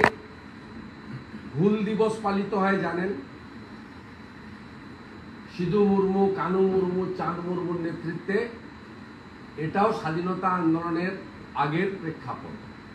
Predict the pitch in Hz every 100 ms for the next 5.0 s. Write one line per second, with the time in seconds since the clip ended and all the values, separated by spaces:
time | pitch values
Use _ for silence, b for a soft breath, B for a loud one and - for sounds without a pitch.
0 | - - - - - - 190 214 214 233
1 | 233 196 208 247 277 185 156 143 160 220
2 | 208 - - - - - - - - -
3 | - - - - - - - - - 151
4 | 208 220 214 202 - - - 143 180 190